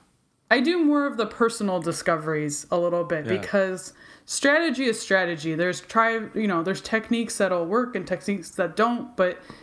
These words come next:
Speaker 1: it's all going to work faster and better and longer if, if you feel good about it.
Speaker 2: Right. I, I bet that, that takes a lot of kind of research into the person to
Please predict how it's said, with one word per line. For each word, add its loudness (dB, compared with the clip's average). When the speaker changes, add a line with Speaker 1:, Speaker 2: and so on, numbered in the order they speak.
Speaker 1:
it's -2
all 2
going -2
to 2
work -2
faster 0
and -6
better 0
and -4
longer -2
if, 0
if 0
you 2
feel -2
good -4
about -6
it. -8
Speaker 2:
Right. 0
I, -2
I 0
bet -2
that, -6
that -10
takes -2
a -6
lot -2
of -6
kind -2
of -8
research -2
into -2
the -2
person -4
to -6